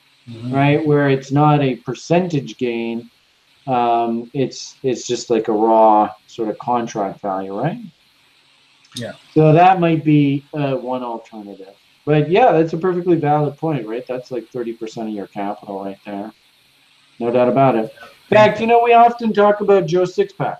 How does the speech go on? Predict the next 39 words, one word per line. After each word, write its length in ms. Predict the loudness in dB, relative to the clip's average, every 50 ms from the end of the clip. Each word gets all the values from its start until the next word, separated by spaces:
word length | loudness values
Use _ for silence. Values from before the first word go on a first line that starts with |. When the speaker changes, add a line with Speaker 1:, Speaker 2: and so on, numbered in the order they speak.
| _ _ _
Speaker 2:
right? 220 | -4 -2 -2 2
This 220 | 2 2 0 0 -2
would 140 | -6 -4 0
probably 260 | 2 2 4 4 4
be 120 | 4 4 4
a 40 |
perfect 440 | 2 2 0 -2 0 0 -4 -6 -4 -6
example 460 | -6 -4 -2 -2 -2 -2 -2 -2 -4
of 100 | -4 -4
Joe 120 | -4 -6
Sixpack, 600 | -8 -8 -10 -14 -14 -14 _ -16 -16 -14 -16 -18 _ _ _ _ _ _ _ _ _ _ _ _ _ _ _ _ _
where 160 | 4 6 6
you're 160 | 8 8 6
just 200 | 6 2 0 -2
gonna 220 | -4 -4 -4 -4 -4
set 400 | -8 -10 -10 -6 -2 0 2 4
up 320 | 4 4 2 2 0 -4
whatever, 720 | -6 -4 -2 0 2 4 4 2 2 0 -2 -2 -4 -6 -10 _ _ _ _
if 140 | -4 0 2
you 100 | 2 2
did 320 | 4 4 2 2 2 0
decide 400 | -2 -4 -2 0 2 2 2 2
to 80 | 0 -4
take 240 | -4 -4 -4 -4 -6
the 80 | -10
bot 400 | -8 -2 2 2 2 2 2 -2
level, 440 | -4 -8 -8 -8 -8 -8 -8 -10 -10 -16 _ _ _ _ _ _ _ _
that 360 | -2 0 0 0 -2 -4 -6 -6
if 240 | -4 -2 -2 -2 -2
this 220 | -2 -2 -2 -2
gets 300 | -4 -6 -6 -6 -6 -8
stopped 400 | -10 -4 0 2 2 2 0 -2
out, 280 | -4 -2 -2 -2 -2 -2
that's 220 | -4 -6 -6 -6 -6
fifty 260 | -8 -8 -6 -6 -8
percent 340 | -8 -8 -10 -8 -6 -6 -4
of 80 | -4 -6
your 120 | -6 -8
capital. 400 | -10 -10 -10 -10 -10 -10 -14 -20